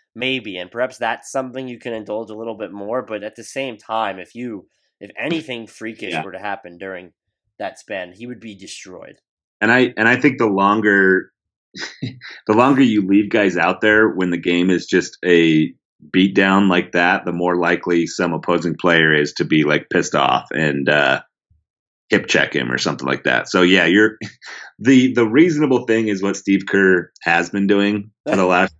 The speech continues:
Speaker 2: few years, but the selfish fan in me just wants to see these absurd performances. Did you see my tweet about the record for most points in a half, by the way?
Speaker 1: I did not.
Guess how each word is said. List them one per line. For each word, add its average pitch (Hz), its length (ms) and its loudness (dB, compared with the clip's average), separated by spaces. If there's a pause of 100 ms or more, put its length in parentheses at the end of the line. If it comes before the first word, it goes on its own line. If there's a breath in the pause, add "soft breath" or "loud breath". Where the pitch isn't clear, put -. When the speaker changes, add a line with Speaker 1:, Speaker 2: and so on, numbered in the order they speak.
Speaker 2:
few 101 100 -14
years, 92 540 0
but 98 200 -2
the 95 120 0
selfish 110 800 2 (280)
fan 101 280 2
in 87 140 2
me 82 180 2
just 87 200 0
wants 95 260 0
to 85 120 0
see 90 300 2
these 82 440 2 (600 soft breath)
absurd 95 480 2
performances. 80 720 -2 (340 loud breath)
Did 107 100 0
you 143 80 4
see 175 140 4
my 165 160 6
tweet 120 260 4
about 110 260 2
the 95 80 -2
record 101 480 0 (120)
for 107 100 0
most 104 320 -2
points 107 260 -2
in 101 80 -2
a 87 60 0
half, 95 240 0
by 101 140 0
the 101 80 0
way? 117 260 -2 (480)
Speaker 1:
I 120 80 -12
did 107 160 -12
not. 101 300 -10